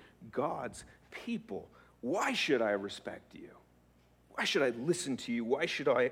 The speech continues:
honor you?" There's a gravitational pull that says, "You, I am the most important. I don't need to listen. I don't need to serve.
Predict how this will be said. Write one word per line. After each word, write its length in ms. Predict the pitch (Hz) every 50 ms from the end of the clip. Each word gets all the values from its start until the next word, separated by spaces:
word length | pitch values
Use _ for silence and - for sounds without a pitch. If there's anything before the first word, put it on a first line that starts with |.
| - -
honor 300 | 131 139 135 127 117 104
you?" 260 | 101 98 95 92 85 - - - - -
There's 140 | 147 156 151
a 60 | 139
gravitational 1000 | 139 160 170 196 254 247 - - 240 233 226 - - 214 208 196 202 202 196 - - - - -
pull 520 | - - 214 196 170 135 123 120 113 - - - - - 131
that 220 | 151 160 - -
says, 640 | - - - 208 185 156 131 113 113 117 - - - - - - -
"You, 680 | 107 110 117 156 233 269 233 156 123 113 110 127 143 - - - - - - - - _ _ _ _ - _ _ -
I 560 | 214 247 262 240 190 - 117 180 - - 160 - - - -
am 240 | - 180 202 196 185
the 80 | 175 175
most 420 | 185 196 202 202 202 - - -
important. 680 | - 185 180 165 - - 202 214 214 - 127 123 104 - - - - - - _ - -
I 180 | 233 269 269
don't 280 | 247 240 226 220 - 202
need 320 | 208 247 269 285 269 226 -
to 160 | - 214 196
listen. 680 | 170 151 147 131 123 - - - 120 110 117 135 170 - - - -
I 200 | - 226 294 285
don't 340 | 226 185 247 240 233 208 -
need 440 | 208 214 233 262 277 269 214 - -
to 160 | - - 170
serve. 800 | - - - - - 185 160 139 127 127 139 170 202 220 214